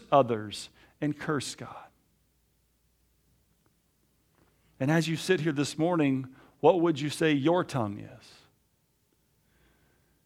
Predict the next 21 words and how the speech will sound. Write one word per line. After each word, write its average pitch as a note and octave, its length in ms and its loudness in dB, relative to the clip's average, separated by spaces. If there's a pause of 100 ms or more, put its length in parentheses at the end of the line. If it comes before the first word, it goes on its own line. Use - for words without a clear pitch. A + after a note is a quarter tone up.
(180)
If B2 160 -4
we F#3 120 6
put F#3+ 240 4
your E3 260 6
words D#3 500 8
on C3+ 120 4
a C3 60 4
video D3+ 420 4
screen C3 640 2
for C3 320 2
the B2 140 2
rest C#3+ 420 4
of B2+ 80 -8
the B2 80 -4
congregation C3+ 920 -2
to A2+ 100 -10
see D3 360 0
from B2 200 -6
the A#2+ 100 2
last B2+ 400 2
week, C#3 460 -10